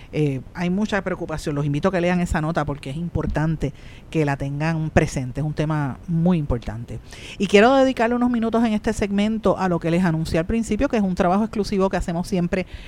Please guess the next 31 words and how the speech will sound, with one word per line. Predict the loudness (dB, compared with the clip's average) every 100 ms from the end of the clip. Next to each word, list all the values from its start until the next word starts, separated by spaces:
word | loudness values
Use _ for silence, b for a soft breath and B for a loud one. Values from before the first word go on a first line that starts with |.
| B
a | 0
fin | 4 6
de | 6 6
año, | 6 6 4 2
y | 0
llevo | 4 6 6
desde | 4 4
el | 2
lunes | 4 2 4
hablando | 4 4 2 0
de |
estos | -2 -8
temas, | -8 -6 -6 -8 B B B B
la | 4
mirada | 6 4 4 2 2
a | 0 2 2
las | 4 2 2 -4 -18 0
prácticas, | 2 2 0 0 0
¿verdad?, | -2 -2 -2 0
del | 2 2
consumidor, | 4 2 2 0 4 4 2
usted | 0 -2
que | -2
esté | -2 -6 -8 -12
escuchando | -10 -8 -4 -2 0
la | 2
radio, | 4 6 6 6 2 B B B
cómo | 4 6
son | 4 4
las | 4
miradas, | 2 0 0 0 -2